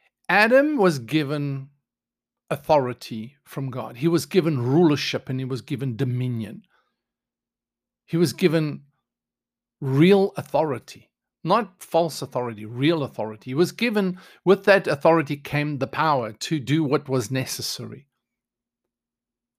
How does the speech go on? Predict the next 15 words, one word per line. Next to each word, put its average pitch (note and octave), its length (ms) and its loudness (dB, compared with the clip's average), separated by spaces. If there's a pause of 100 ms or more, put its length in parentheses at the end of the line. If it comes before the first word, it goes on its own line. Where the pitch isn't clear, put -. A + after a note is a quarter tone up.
(520)
He G3 180 4
didn't G#3 360 2
need G#3 220 4
a F#3+ 60 6
meeting. F#3 640 2
He C#3+ 160 0
didn't C#3 300 -4
need E3 240 0
anything F3 460 0
else D#3 400 0
to, C#3+ 720 0
to - 180 -8
function F3 480 0
in D3+ 160 -2
that. D3+ 300 0